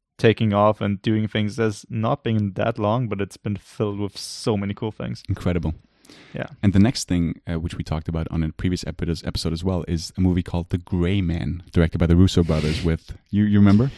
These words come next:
Speaker 2: With,
Speaker 1: Yeah,
Speaker 2: um,
Speaker 1: with, uh,
Speaker 2: Chris
Speaker 1: Chris
Speaker 2: Evans.
Speaker 1: Evans. Yeah.
Speaker 2: Cannot wait for that if we ever get to see it.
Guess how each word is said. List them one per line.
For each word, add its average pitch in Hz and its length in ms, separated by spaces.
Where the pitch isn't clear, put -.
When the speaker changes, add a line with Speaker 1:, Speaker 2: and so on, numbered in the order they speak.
Speaker 2:
With, 87 160
Speaker 1:
Yeah, 123 160
Speaker 2:
um, 85 200
Speaker 1:
with, 107 320
uh, - 40
Speaker 2:
Chris 101 100
Speaker 1:
Chris - 40
Speaker 2:
Evans. - 180
Speaker 1:
Evans. 107 440
Yeah. 110 100
Speaker 2:
Cannot 82 360
wait 80 420
for - 140
that - 340
if - 180
we 82 120
ever 78 100
get 76 160
to 80 80
see - 160
it. - 220